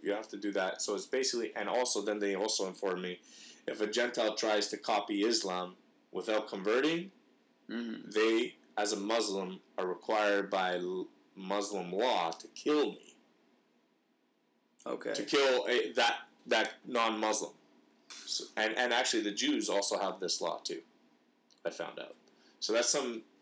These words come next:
Speaker 1: crazy political biblical shit where
Speaker 2: Mm-hmm.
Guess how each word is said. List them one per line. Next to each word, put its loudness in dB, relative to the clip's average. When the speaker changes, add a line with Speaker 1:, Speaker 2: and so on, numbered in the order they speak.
Speaker 1:
crazy 2
political 0
biblical 0
shit 0
where 0
Speaker 2:
Mm-hmm. -12